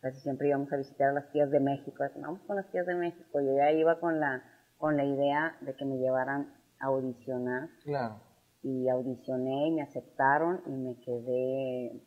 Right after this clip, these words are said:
Speaker 1: un año y medio aproximadamente en cuarto año de primaria.
Speaker 2: ¿Cómo denominas,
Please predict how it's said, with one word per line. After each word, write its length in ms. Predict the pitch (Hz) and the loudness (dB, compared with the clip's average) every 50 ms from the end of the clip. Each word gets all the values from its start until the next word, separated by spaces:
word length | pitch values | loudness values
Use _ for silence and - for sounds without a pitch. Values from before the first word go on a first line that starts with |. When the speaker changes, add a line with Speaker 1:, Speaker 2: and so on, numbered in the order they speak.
| - | -10
Speaker 1:
un 160 | 135 139 143 | -6 -4 -2
año 180 | 147 151 156 156 | 0 0 0 0
y 100 | 156 147 | 0 0
medio 340 | 143 139 135 135 131 135 131 | 0 0 -2 -2 -2 -2 -2
aproximadamente 1120 | 131 - 123 - _ - 131 127 127 127 131 135 131 127 131 123 123 - 156 - - - - _ _ _ _ _ _ _ _ _ _ _ _ _ - | -4 -6 -14 -12 _ -8 -8 -6 -6 -6 -6 -6 -6 -8 -8 -8 -10 -10 -10 -10 -10 -12 -16 _ _ _ _ _ _ _ _ _ _ _ _ _ -12
en 420 | 135 131 127 127 123 123 123 117 | -8 -8 -6 -6 -6 -6 -6 -8
cuarto 480 | 117 - 139 139 135 - - - 190 196 | -2 2 4 4 4 4 2 -2 0 0
año 280 | 185 160 147 147 151 151 | 0 0 0 -2 -2 -2
de 100 | 147 143 | -4 -6
primaria. 460 | - 135 127 123 117 104 92 - - - - _ _ _ _ _ _ | -8 -8 -6 -6 -6 -6 -8 -10 -12 -14 -20 _ _ _ _ _ _
Speaker 2:
¿Cómo 340 | - - 185 190 196 208 220 | 0 2 4 4 6 6 6
denominas, 800 | 220 202 160 147 143 139 135 143 147 143 143 151 160 180 202 | 6 6 4 4 4 4 4 2 2 2 2 2 0 0 -2